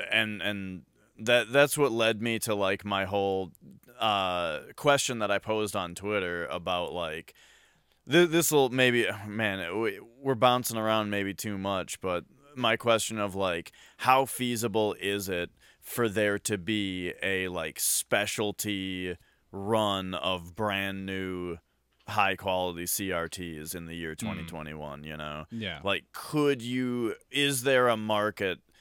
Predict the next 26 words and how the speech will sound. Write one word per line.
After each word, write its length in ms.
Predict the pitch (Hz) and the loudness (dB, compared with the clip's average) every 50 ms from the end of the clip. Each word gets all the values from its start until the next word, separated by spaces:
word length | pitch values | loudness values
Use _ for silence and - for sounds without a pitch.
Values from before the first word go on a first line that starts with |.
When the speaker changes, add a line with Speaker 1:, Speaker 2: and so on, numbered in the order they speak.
| _ _ _ - - | _ _ _ -18 -14
Speaker 1:
for 640 | - - 123 117 107 101 98 95 92 90 87 85 _ _ _ _ | -8 -2 0 0 2 2 0 0 0 -2 -4 -6 _ _ _ _
s-, 240 | - - - - - - - - | -4 -2 -2 -2 -2 -4 -12 -14
for 400 | - - - - 139 127 120 120 | -14 -8 0 2 4 4 4 4
there 240 | 107 117 110 113 110 | 4 2 2 2 2
to 140 | - 117 | -2 -4
be 240 | 90 85 113 110 107 | -4 -2 -2 -2 0
a 240 | 85 98 101 95 101 | 2 2 2 2 0
definitive 1080 | 95 - - 120 107 - - - - 123 117 117 117 117 113 117 117 117 110 98 92 82 | -2 0 2 2 2 2 -2 0 2 2 4 4 2 2 4 4 4 4 4 0 -2 -2
gaming 500 | 117 110 101 101 107 104 104 101 101 104 | -2 0 0 0 -2 -2 -2 -4 -2 -2
monitor 540 | 98 92 90 95 98 95 90 87 90 87 | -2 -2 -2 -2 -2 -4 -4 -4 -4 -4
manufactured 1120 | 90 92 98 98 98 98 98 98 95 92 - 98 92 87 87 87 - - - 90 87 82 | -4 -4 -4 -4 -4 -4 -4 -6 -8 -6 -2 0 0 0 0 -2 -6 -8 -6 -6 -6 -4
and 160 | 85 85 87 85 | -6 -6 -6 -8
released 400 | 85 82 82 82 85 82 - - | -8 -6 -6 -8 -8 -8 -10 -10
in 120 | 87 85 | -12 -12
twenty 260 | - 90 85 85 82 | -10 -10 -10 -10 -10
twenty-one, 480 | 82 90 87 85 85 85 87 87 85 82 | -10 -10 -10 -8 -8 -8 -6 -8 -8 -8
and 120 | 82 85 | -8 -6
what 160 | 87 87 - | -6 -6 -4
would 140 | - 85 80 | -6 -8 -10
the 80 | 78 76 | -10 -14
price 360 | - - 92 82 82 80 - | -10 -6 -4 -4 -4 -4 -4
have 200 | 85 76 76 - | -6 -6 -6 -6
to 80 | - 85 | -12 -12
be 200 | 76 78 78 78 | -10 -8 -8 -8
on 180 | 78 76 76 76 | -8 -8 -10 -10
it? 160 | 78 76 | -12 -14